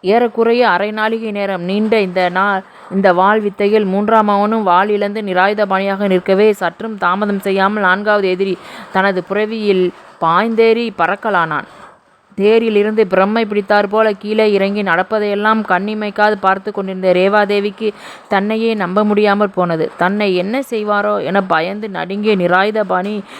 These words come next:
எதிரியை "போ" என விரட்டிவிட்டு, தனது வாளில் படிந்த இரத்தக்கரையை சாலை ஓரத்தில் படர்ந்திருந்த கோரைப்புல்லில் துடைத்து நீக்கிய தேரோட்டி வாளை தேரில் முன்பு இருந்த இடத்தில் செருகியதுடன்,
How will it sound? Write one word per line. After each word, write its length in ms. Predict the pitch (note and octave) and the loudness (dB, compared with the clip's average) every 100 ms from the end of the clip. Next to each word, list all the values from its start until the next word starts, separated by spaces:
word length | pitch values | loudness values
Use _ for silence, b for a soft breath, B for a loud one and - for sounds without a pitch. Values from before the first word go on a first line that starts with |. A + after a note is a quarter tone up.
| B | B
எதிரியை 480 | F#3 F#3+ A#3+ A3+ F3+ | 0 2 2 2 0
"போ" 300 | D#3+ G#3+ A#3+ | -2 2 2
என 260 | A3+ G#3 G3+ | 2 -2 -4
விரட்டிவிட்டு, 800 | F3+ F#3+ - G#3 G3 - A3 F3 B B | -4 -6 -2 -2 0 4 4 2 B B
தனது 340 | - F#3 F#3+ F3+ | -4 -2 0 0
வாளில் 460 | E3+ G3+ A3+ A3 F#3+ | 0 0 -2 -4 0
படிந்த 300 | F3+ F3+ F3 | 0 2 0
இரத்தக்கரையை 720 | E3+ - A3+ G#3 G3 G3 G#3+ | 0 0 -2 0 2 4 2
சாலை 400 | G3+ F#3 F3+ A3 | 2 0 2 2
ஓரத்தில் 440 | G3+ G3+ G#3 A3 G3+ | 0 -2 0 -2 0
படர்ந்திருந்த 680 | F#3+ F#3+ F#3 F3+ F3+ F#3 F3+ B B B - | 0 0 -4 -6 -2 0 -2 B B B -2
கோரைப்புல்லில் 640 | G3+ A#3 G#3+ G3+ G3+ G#3 | 0 0 0 -4 -2 -2
துடைத்து 600 | F#3+ F#3+ G#3 - B3 G3+ - B | 0 0 0 0 0 0 -2 B
நீக்கிய 500 | - G3+ G#3 G#3 G3 F3 | -2 -2 -2 -2 -2 0
தேரோட்டி 420 | F#3+ G#3 G#3 G3+ | 0 2 0 0
வாளை 420 | G#3+ F3+ F#3+ G#3+ F#3+ | 0 2 2 0 0
தேரில் 360 | F#3+ G3+ G#3 | -2 0 -2
முன்பு 380 | G3 G3 G3 G#3 | 0 0 4 4
இருந்த 340 | F#3 G3 G#3+ | 4 2 2
இடத்தில் 440 | G3 F#3 - A3 G3+ | 2 0 0 0 0
செருகியதுடன், 600 | F#3+ F#3+ G3+ G#3 G3+ G#3+ | -4 -8 -6 -8 -6 -8